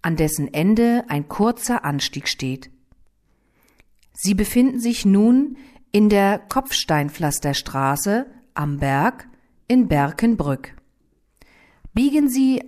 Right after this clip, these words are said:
an der Schulbushaltestelle nach rechts in die Hennigendorfer Straße ab, überqueren die Berkenbrücker Dorfstraße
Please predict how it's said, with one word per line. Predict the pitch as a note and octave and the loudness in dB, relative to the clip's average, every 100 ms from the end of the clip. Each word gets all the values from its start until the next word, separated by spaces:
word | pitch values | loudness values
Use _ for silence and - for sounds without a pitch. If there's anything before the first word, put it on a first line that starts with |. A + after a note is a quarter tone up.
| - | -6
an | E3 E3 | -2 2
der | D3+ | 2
Schulbushaltestelle | C#3+ - B3+ D4+ F3+ D#3 D#3+ - D#3+ D3 E3 - - F#3 A3+ | 0 2 4 4 2 -2 -4 -4 -2 -2 -2 -4 0 2 2
nach | F3+ C3+ - | 2 -2 -2
rechts | C#3 G3+ - - - - _ - | -4 -4 -6 -10 -10 -14 _ -2
in | B3 | 2
die | A3+ F#3+ | 2 2
Hennigendorfer | D#3 E3+ F3 A3 G3+ C#3 C3+ G3 | 0 -4 -4 -4 -2 -2 0 -2
Straße | G3+ - C#3 C#3 C#3 C#3+ | -2 -4 -2 -2 -2 -8
ab, | C#3 C3+ - - _ _ _ _ _ _ _ | -8 -10 -12 -18 _ _ _ _ _ _ _
überqueren | D#3+ D3 C#3+ D3 D#3+ F#3+ A3 A3 | -2 -2 -2 0 2 2 2 0
die | D#3 D3 | -2 -8
Berkenbrücker | - C3+ F3 - F#3 D3 D3 D3 C#3 | -4 -2 0 -2 -2 -2 -6 -6 -4
Dorfstraße | D#3 G3 A#3+ - A#3+ A#3+ A#3 A3+ G#3+ G#3+ | 0 0 0 -4 0 2 2 2 2 0